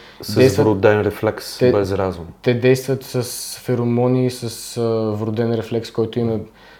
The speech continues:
Speaker 2: заложен, те това да правят. В смисъл, това е,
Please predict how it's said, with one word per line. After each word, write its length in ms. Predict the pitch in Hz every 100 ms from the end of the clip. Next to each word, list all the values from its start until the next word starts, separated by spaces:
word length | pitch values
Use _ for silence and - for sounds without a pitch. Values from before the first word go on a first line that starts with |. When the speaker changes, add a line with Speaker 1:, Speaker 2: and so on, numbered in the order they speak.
| -
Speaker 2:
заложен, 480 | 123 131 131 139 151
те 100 | 117
това 140 | - 98
да 160 | 95
правят. 200 | 95 98
В 40 | 95
смисъл, 340 | 107 113 104 - _ _ _ _ _ _
това 220 | -
е, 40 | 120